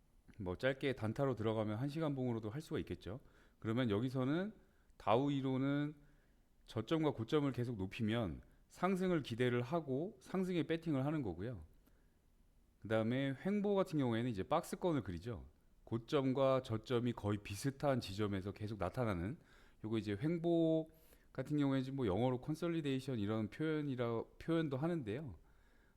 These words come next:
음, 보통 이제 저점과 고점, 여기 박스 매물대 안에서 계속 움직이다가 어떤 흐름을 보이질 않고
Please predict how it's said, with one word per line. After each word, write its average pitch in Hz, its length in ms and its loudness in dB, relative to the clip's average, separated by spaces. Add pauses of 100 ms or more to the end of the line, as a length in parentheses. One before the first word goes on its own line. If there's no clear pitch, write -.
(140)
음, 87 440 -2
보통 123 300 -6
이제 110 200 -4
저점과 123 500 -4
고점, 98 400 -6
여기 90 140 -6
박스 127 540 -4
매물대 120 400 0
안에서 92 380 -2
계속 110 300 -6
움직이다가 92 500 -4
어떤 90 200 -6
흐름을 147 340 -2
보이질 104 360 -2
않고 90 480 -6